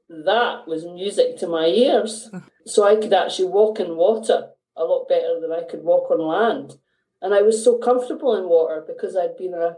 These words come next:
Speaker 1: competitive swimmer.
Speaker 2: Uh-huh.
Speaker 1: So swimming literally saved my life.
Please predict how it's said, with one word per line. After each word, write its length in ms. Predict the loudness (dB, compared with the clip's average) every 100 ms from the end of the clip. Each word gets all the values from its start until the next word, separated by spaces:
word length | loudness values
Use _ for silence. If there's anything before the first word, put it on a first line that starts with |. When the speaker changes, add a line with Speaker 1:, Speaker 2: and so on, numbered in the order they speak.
| -10
Speaker 1:
competitive 540 | -6 -6 -6 -12 -14
swimmer. 400 | -2 0 2 -2 _ _ -14
Speaker 2:
Uh-huh. 240 | -14 -2
Speaker 1:
So 440 | 2 4 2 0 -6 _
swimming 640 | -14 0 2 2 -2 -10 -18 _ _ _ _ _ _
literally 720 | -6 0 0 2 -2 -2 -8 -14 _
saved 360 | _ -10 -10 -10
my 180 | -8 -2
life. 400 | 0 2 0